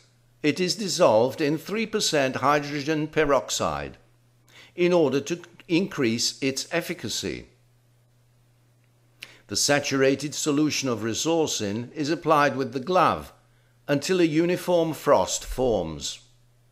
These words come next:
It must be applied continuously.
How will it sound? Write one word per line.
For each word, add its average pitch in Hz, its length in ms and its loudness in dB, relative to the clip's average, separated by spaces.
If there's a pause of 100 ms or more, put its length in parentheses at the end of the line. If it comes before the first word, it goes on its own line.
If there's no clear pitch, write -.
(500)
It 165 120 2
must 233 240 4
be 208 100 0
applied 175 480 0
continuously. 107 1000 -2